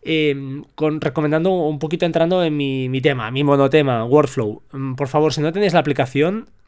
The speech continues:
y os gusta un poquito cacharrear, bajadla, bajadla otra vez, ¿vale? No, no os a-, no os a-, abruméis porque no es tan difícil. Em, quiero comentaros en primer lugar un canal de Telegram. Hay un canal de Telegram que se llama Workflow en Español, está en las notas.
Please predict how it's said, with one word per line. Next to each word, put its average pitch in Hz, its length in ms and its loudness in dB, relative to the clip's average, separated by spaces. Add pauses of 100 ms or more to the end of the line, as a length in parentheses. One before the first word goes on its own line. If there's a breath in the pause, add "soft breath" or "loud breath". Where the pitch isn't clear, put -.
(240)
y 139 140 4
os 113 120 2
gusta 160 340 -2
un 175 80 -2
poquito 143 300 -4
cacharrear, 135 440 -4
bajadla, 117 500 -6 (240 soft breath)
bajadla 165 320 -2
otra 180 180 0
vez, 104 260 -8 (440 loud breath)
¿vale? 151 360 -2
No, 160 440 0
no 175 240 0
os 185 140 -2
a-, 190 200 -2
no 143 680 -10
os 165 140 -4
a-, 160 340 0
abruméis 143 680 2
porque 127 380 -6
no 123 340 -8
es 127 80 -8
tan 147 160 -6
difícil. 120 500 -12 (540 loud breath)
Em, 139 920 -2
quiero 180 200 2
comentaros 196 340 0
en 170 80 -2
primer 160 220 0
lugar 160 240 2
un 190 120 -2
canal 160 260 0
de 180 100 -2
Telegram. 110 440 -4
Hay 143 100 -4
un 175 140 -4
canal 156 260 -2
de 147 80 -4
Telegram 170 360 -8
que 147 60 -12
se 151 80 -8
llama 151 160 -4
Workflow 151 440 0
en 151 80 -2
Español, 151 640 -2
está 139 200 -8
en 135 60 -4
las 131 160 -6
notas. 220 480 -2